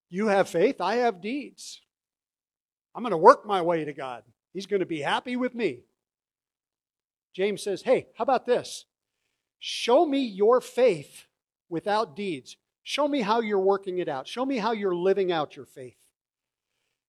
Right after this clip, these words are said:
And I, on the other hand, will show you my faith by what I do." I'm not working my way to God. I'm not earning my position because of what I do.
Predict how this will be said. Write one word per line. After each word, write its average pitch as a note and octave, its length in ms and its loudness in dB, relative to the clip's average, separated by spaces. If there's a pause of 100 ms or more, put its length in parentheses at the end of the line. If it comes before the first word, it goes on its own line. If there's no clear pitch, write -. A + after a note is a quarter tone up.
(440)
And D#3+ 140 -6
I, B3+ 200 0
on G3+ 120 2
the F#3+ 140 2
other A#3+ 220 4
hand, D#3 320 -10
will D#3 140 -8
show F#3 360 -6
you E3+ 260 -10
my D#3 400 -4
faith D3+ 720 -8 (720)
by C3 140 -16
what C#3 180 -10
I D3+ 120 -6
do." C3 260 -14 (1200)
I'm F#3 60 -12
not C#4 180 2
working C4 340 4
my A3+ 160 4
way A3+ 200 6
to F#3 80 0
God. F#3+ 380 2
I'm G3+ 160 0
not G#3+ 340 2
earning A3+ 760 4 (240)
my F3+ 180 0
position F#3 580 -2
because E3+ 340 -4
of E3 80 -2
what E3 180 2
I D#3 160 0
do. F3+ 580 2